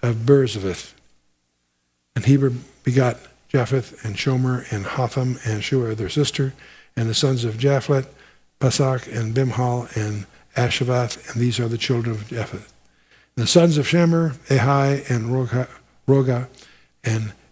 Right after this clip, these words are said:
Yehuba, and Aram. And the sons of his brother He-, Helm, Zophah, Imnah, Shelesh, and Anal. The sons of Zophath, Shua, and Harnepher, and Shual,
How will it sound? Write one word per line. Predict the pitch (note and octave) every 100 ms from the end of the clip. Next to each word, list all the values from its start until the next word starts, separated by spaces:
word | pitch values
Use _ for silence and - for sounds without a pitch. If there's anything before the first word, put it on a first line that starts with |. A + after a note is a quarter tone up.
| -
Yehuba, | A2 B2+ A#2+ B2 -
and | A#2 A#2
Aram. | A#2+ A#2+ G2 F2+ - _ -
And | B2
the |
sons | - D3 C#3
of | B2+
his | A#2
brother | C3+ C3+ A#2+
He-, | G#2 C#3 C3+ -
Helm, | D3 D3 D3+ - - - _ _ _ _ _ _ -
Zophah, | B2 A#2+ A#2 A2 - _ _ -
Imnah, | A#2+ A2 A2 G#2 - - -
Shelesh, | A#2+ G#2+ G#2+ - - _
and | A#2 A2
Anal. | A2+ A2+ F#2+ D#2 - _ - - - - - _ -
The |
sons | B2 E3 D3+
of | C#3
Zophath, | A#2 D#3+ D#3 D#3+ - -
Shua, | - D3 D3 C#3+ - - -
and | B2 A#2 A2+ - - -
Harnepher, | C#3 C#3 C3+ - C#3 C#3 - _ _
and | A#2+ A2 A2 G2+ - -
Shual, | - C3+ B2 B2